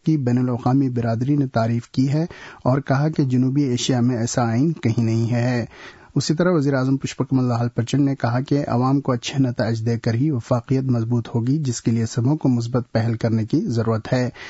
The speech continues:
آج صبح وزیر اعظم کی رہائش گاہ بالواٹار میں فورم کے عہدیداران کے ساتھ بات چیت کے دوران وزیر اعظم دہل نے وفاقی جمہوریت کے حامی اور مخالفین کے درمیان بحث جاری رہنے کی بات بتاتے ہوئے کہا کہ عوام کو اچھے نتائج دینے کی ضرورت ہے۔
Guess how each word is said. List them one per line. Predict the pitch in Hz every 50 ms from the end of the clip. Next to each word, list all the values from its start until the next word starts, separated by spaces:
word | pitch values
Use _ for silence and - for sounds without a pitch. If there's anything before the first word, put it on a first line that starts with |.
| - - -
آج | - 127 131 127
صبح | - 131 127 123
وزیر | 120 117 123 120 120
اعظم | 113 113 117 120 120
کی | - 120
رہائش | 117 113 113 - - 143
گاہ | 139
بالواٹار | 123 120 117 120 117 113 113 - 131 139 147
میں | 135 131 135 139 -
فورم | - 123 117 120 117 120
کے | 117 -
عہدیداران | 117 113 110 113 117 110 113 113 110 120 131 147 139
کے | 139
ساتھ | 131 - 123 113
بات | 113 113 107 110 110
چیت | - - 120 -
کے | - 120
دوران | 113 113 113 117 120 127 156
وزیر | 185 156 123 120 123
اعظم | 117 113 110 120 113 110
دہل | 110 110 110 - 139 147
نے | 143 135 151 175 - - - - - - -
وفاقی | 139 131 - 147 139 - - 180
جمہوریت | 151 143 127 127 127 127 131 143 151 151 -
کے | - 139 123 -
حامی | 117 117 120 127
اور | 131 135
مخالفین | 131 123 120 - - 120 117 120 - - 139 147
کے | 139 135
درمیان | 123 120 120 117 120 120 123 127 127 120
بحث | 113 113 117 110 151 143 - - 147 127 117
جاری | 123 120 123 139 147 143
رہنے | 131 127 131 127
کی | 123 -
بات | 113 110 113 113
بتاتے | 113 110 113 - 113 113 113 - 131
ہوئے | 120 - 120 117 110
کہا | - - 123 143 135
کہ | - - 139 156 - - - - - - -
عوام | - 117 123 127 135 143
کو | - - 131
اچھے | 120 - - - 139
نتائج | 123 117 117 - 113 113 110 110 117
دینے | 120 113 110 110 110
کی | - - 135 180 196 - _ - -
ضرورت | - 113 113 110 110 107 104 101 - -
ہے۔ | 131 123 120 110